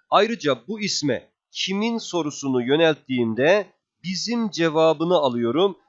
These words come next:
Dolayısıyla buradaki ımız eki iyelik ekidir. Bu sözcüğü de aldım. Her dönemin okuruna. Neyin okuru? Dönemin. Buraya soru sordum. Tamlanan.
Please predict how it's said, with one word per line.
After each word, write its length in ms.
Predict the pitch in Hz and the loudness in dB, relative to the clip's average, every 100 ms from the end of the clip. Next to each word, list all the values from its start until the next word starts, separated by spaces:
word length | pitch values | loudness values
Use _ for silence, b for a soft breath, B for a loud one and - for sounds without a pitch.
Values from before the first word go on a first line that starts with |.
| _ | _
Dolayısıyla 680 | 185 202 202 - 214 175 143 | 0 2 0 -2 -2 -2 -2
buradaki 480 | 190 190 165 165 156 | -2 -2 -2 -8 -6
ımız 400 | 170 190 208 - | -2 0 -2 -2
eki 480 | 131 - 180 202 190 _ _ | -10 -6 -2 -2 -2 _ _
iyelik 400 | 160 165 175 175 | -2 0 0 -4
ekidir. 540 | 127 123 117 170 190 _ _ _ | -8 -6 -2 0 0 _ _ _
Bu 160 | 208 | -8
sözcüğü 680 | - 156 131 107 107 117 113 | -4 0 0 -2 -8 -8 0
de 280 | 147 180 170 _ - | 2 2 0 _ 4
aldım. 340 | 131 104 - - _ _ _ _ _ _ _ _ _ | 6 6 -2 -20 _ _ _ _ _ _ _ _ _
Her 400 | 170 214 240 180 | 0 2 2 2
dönemin 360 | 185 175 214 | 4 4 0
okuruna. 560 | 190 180 170 165 156 95 _ | 0 -2 0 2 2 2 _
Neyin 340 | 127 165 220 214 | 0 2 2 0
okuru? 580 | 175 - 139 180 214 - - | -4 -4 0 4 4 0 -2
Dönemin. 500 | 160 156 131 190 185 _ _ | 2 4 4 0 -2 _ _
Buraya 300 | 190 208 202 | 0 2 2
soru 280 | 190 185 185 | 0 -6 -6
sordum. 480 | - 147 120 110 107 | -2 -2 -2 -8 -4
Tamlanan. 600 | 151 165 151 120 147 196 | 0 2 4 4 4 4